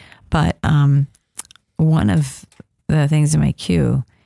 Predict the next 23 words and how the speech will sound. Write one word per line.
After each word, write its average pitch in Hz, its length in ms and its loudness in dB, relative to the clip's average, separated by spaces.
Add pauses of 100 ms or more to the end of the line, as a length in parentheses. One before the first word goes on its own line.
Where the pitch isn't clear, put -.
(260)
is 156 160 0
actually 147 460 0
to 143 140 -4
watch, 147 460 -2
uh, 78 460 0
Chernobyl 143 580 0 (380)
on 156 160 0
H 123 240 -2
B 135 200 0
O. 107 220 -6 (580)
Um, 80 520 2 (400)
it's 190 180 -2
been 151 160 0
out 156 180 0
for - 140 -6
a 151 40 2
little 135 140 2
bit, - 360 -6 (240)
but - 400 -6 (200)
there 165 160 0
is 156 200 0
a 147 60 0
Chernobyl 139 520 0